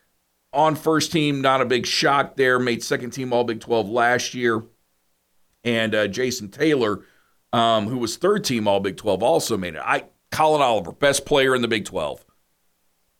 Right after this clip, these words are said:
Say Bijan Robinson if you want. I'm going Collin Oliver as the best player in the Big Twelve this year. That guy's gonna have a monster year, when it comes to what might happen with Oklahoma this year, okay, it, it just,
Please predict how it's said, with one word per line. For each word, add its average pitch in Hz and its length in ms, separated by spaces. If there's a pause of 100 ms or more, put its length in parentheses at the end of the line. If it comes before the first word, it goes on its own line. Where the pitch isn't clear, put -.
(120)
Say 185 260
Bijan 175 480
Robinson 156 460
if 143 140
you 135 120
want. 135 360 (200)
I'm 165 220
going 151 260
Collin 135 360
Oliver 120 380
as 113 140
the 117 80
best 120 240
player 123 240
in 107 60
the 107 80
Big 107 180
Twelve 104 300
this 104 240
year. 98 280 (320)
That 139 160
guy's 127 240
gonna 113 180
have 101 220
a 98 60
monster 98 500
year, 104 460 (540)
when 143 260
it 151 200
comes 202 540
to 185 60
what 160 340
might 143 220
happen 120 400
with 107 140
Oklahoma 95 540
this 65 240
year, 64 220
okay, 80 420 (580)
it, 85 180
it 131 200
just, 147 460